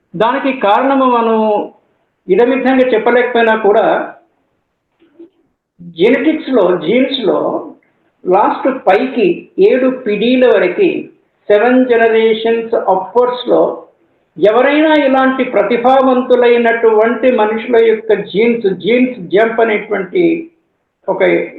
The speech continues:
సేయింగ్ ఉంది, అది వచ్చి ఉండవచ్చు అనేసి మనము రికన్సిలియేషన్‌గా, అంటే మనకు ఒక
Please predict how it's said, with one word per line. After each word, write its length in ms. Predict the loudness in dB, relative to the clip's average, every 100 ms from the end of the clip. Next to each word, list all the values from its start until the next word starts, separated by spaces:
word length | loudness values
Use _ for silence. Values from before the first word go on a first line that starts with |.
| -18 -12
సేయింగ్ 440 | 2 4 4 -2
ఉంది, 400 | -4 -6 -8 -10 _ _ _ _ _ _ -4
అది 180 | 0 2
వచ్చి 280 | 2 0 -2
ఉండవచ్చు 480 | 2 2 0 2 2
అనేసి 380 | 2 0 -2
మనము 600 | 0 0 0 -2 -2 -6 -14 -10 -4
రికన్సిలియేషన్‌గా, 1500 | -2 0 0 0 -2 -2 4 4 4 -2 0 0 0 -6
అంటే 180 | -10 -2
మనకు 280 | -2 0 -4
ఒక 440 | 0 0 0 -4